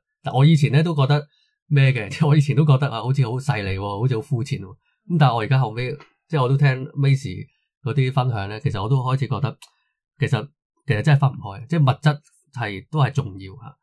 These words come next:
咁當然啦，你話結咗婚之後，佢可-，有機會破產，有機會，嗱，咁當然我都，我都同意係不離不棄嘅。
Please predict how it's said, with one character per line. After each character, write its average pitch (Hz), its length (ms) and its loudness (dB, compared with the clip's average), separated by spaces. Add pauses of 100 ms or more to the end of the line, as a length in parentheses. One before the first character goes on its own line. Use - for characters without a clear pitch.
(260)
咁 160 120 2
當 196 140 4
然 127 100 8
啦， 143 100 4
你 151 60 4
話 131 100 4
結 - 120 -2
咗 127 120 0
婚 143 160 6
之 139 100 4
後， 117 100 2
佢 110 220 -6
可-， 123 160 -6
有 120 120 -2
機 151 80 2
會 123 120 2
破 110 200 -4
產， 110 320 -2
有 117 100 -2
機 127 100 0
會， 120 180 -2
嗱， - 280 -12
咁 143 140 4
當 170 160 2
然 120 100 4
我 117 160 -4
都， 151 160 -2
我 131 100 -2
都 175 160 2
同 101 300 -6
意 110 100 -6
係 107 240 -6
不 151 100 0
離 104 140 0
不 135 80 0
棄 127 100 0
嘅。 95 220 -8